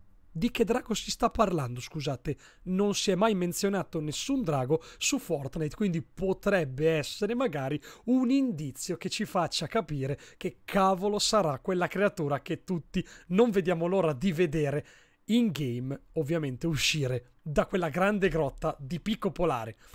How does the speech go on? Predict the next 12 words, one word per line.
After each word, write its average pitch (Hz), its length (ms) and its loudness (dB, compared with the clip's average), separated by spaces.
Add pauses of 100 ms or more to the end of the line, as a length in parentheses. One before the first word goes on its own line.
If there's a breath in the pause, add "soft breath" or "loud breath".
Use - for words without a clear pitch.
(140 loud breath)
Ma 190 100 -2
andiamo 226 180 6
avanti, 226 320 2
ragazzi, 185 560 0
e 165 40 2
ovviamente 156 1000 -2
l'argomento 160 840 -2
più 147 280 -8
clou 233 300 2 (220 loud breath)
di 165 140 -2
questo 185 340 -4
video, 135 460 -6